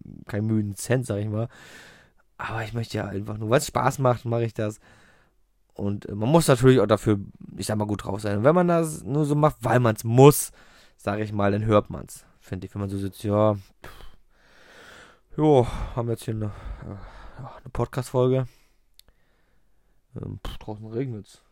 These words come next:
Ja, regnet sogar wirklich. <laughs> Ähm, ja, gibt nix Neues. Wisst ihr, was ich meine? Das ist scheiße, deswegen mache ich das, wenn ich da richtig Bock drauf habe. Deswegen kommt das in so unregelmäßigen Abständen,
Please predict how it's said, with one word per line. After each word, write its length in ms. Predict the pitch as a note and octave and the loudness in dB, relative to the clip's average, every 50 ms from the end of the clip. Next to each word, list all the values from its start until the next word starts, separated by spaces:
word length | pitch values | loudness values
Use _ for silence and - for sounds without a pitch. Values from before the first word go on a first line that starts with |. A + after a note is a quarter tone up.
| _ _ - | _ _ -14
Ja, 100 | G3 A3+ | -10 -10
regnet 300 | F3+ C3 A#2+ A2 A2+ A2 | -8 -8 -10 -10 -12 -14
sogar 220 | A#2+ - A2+ G#2 A2 | -14 -12 -12 -10 -10
wirklich. 340 | C3 E3 - B2+ - - - - - - - - - | -8 -6 -6 -6 -6 -6 -8 -12 -8 -6 -6 -6 -6
<laughs> 340 | - - - - - - - | -8 -20 -18 -18 -12 -4 0
Ähm, 460 | G#2+ A2 G#2+ G#2+ G#2+ G#2 G2 F#2+ G2+ G#2 - _ _ _ _ _ _ _ _ _ _ - A2 | 2 2 2 2 0 -4 -6 -10 -12 -16 -20 _ _ _ _ _ _ _ _ _ _ -16 -14
ja, 320 | A2+ A#2 A2+ A2 G#2+ G2+ - - - - - - G#2 G2+ G2+ | -12 -10 -10 -10 -12 -14 -18 -20 -20 -20 -20 -18 -18 -16 -14
gibt 180 | G#2+ G2+ - - | -14 -14 -12 -12
nix 160 | G#2+ G#2 A2+ | -12 -10 -10
Neues. 300 | G#2+ G#2+ G#2+ G#2 - - A2+ | -8 -6 -6 -6 -8 -8 -6
Wisst 180 | A2 A#2 B2 | -4 0 4
ihr, 120 | C#3+ D3 C3+ | 4 6 6
was 120 | C#3 C3+ | 4 2
ich 100 | C3+ A#2+ | 0 -2
meine? 360 | A#2+ A#2 A#2+ A#2+ A#2+ A#2 G#2+ - - - - - - - | -2 0 2 2 2 2 0 -2 -6 -20 -20 -20 -20 -18
Das 200 | - A2 - - | -18 -16 -16 -14
ist 180 | A2 - - - | -14 -12 -12 -14
scheiße, 360 | - - - - - - - | -14 -14 -18 -16 -16 -16 -16
deswegen 380 | - - - - - - - - _ _ - - - - - - - | -16 -16 -18 -16 -16 -16 -16 -16 _ _ -20 -20 -20 -20 -16 -2 0
mache 200 | D3 E3+ F#3 F#3 | 4 4 6 6
ich 60 | D#3 | 6
das, 200 | F#3 F3 C#3 D3 | 6 6 6 4
wenn 80 | D3+ | 2
ich 80 | D3+ C#3 | 4 4
da 100 | - B2 | 4 4
richtig 300 | C3 D3+ B2+ A#2 A2 G#2 | 4 4 0 -2 0 4
Bock 220 | - E3 G#3+ G#3+ | 6 6 6 4
drauf 280 | - - E3 D#3+ - - | 0 -2 -2 -2 0 -2
habe. 500 | B2+ A#2 A#2 A#2 A#2 A#2 A#2 A2+ A2 A2 A2+ | -2 0 2 2 2 2 2 0 0 -2 -6
Deswegen 280 | B2+ A#2 A2+ A#2+ A2 | -6 -4 -2 -2 -2
kommt 200 | G#2+ - A#2 G#2+ | -2 -4 -4 -4
das 100 | G#2+ G#2+ | -6 -6
in 120 | - G#2 G2 | -6 -6 -4
so 120 | G2+ G#2 | -4 -4
unregelmäßigen 920 | - - A2 G#2+ G#2+ G2+ G#2+ G#2 G2+ G2+ G2+ G2+ F#2+ - - G2+ F2 - | -4 -2 -4 -4 -4 -2 -2 -2 -2 -2 -4 -4 -6 -6 -8 -8 -8 -8
Abständen, 500 | - G2 G#2 - - - G2+ G2+ G2+ F#2+ | -8 -8 -8 -8 -8 -6 -6 -6 -6 -8